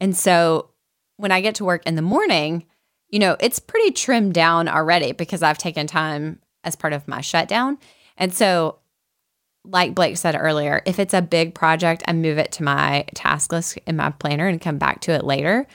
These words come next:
But otherwise, I'm just filtering through it and making sure it's, like, processed appropriately.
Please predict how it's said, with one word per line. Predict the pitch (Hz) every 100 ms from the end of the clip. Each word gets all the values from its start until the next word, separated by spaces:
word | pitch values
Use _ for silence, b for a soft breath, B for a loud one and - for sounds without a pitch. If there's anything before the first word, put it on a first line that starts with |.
| b b b b
But | 202
otherwise, | 214 208 175 165
I'm | 170
just | 170 170 175 -
filtering | 175 175 151 147
through | 143
it | 139 135 -
and | 151
making | 143 147 143
sure | 143 -
it's, | - -
like, | - -
processed | 180 165 - 143 -
appropriately. | 175 175 156 135 92 95